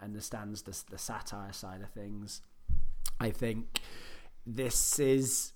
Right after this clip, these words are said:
one of the standout movies of the year. I, I think it,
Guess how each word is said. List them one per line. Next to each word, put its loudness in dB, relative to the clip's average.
one 4
of 4
the 2
standout 6
movies 2
of 0
the 4
year. 6
I, 4
I 6
think 0
it, 12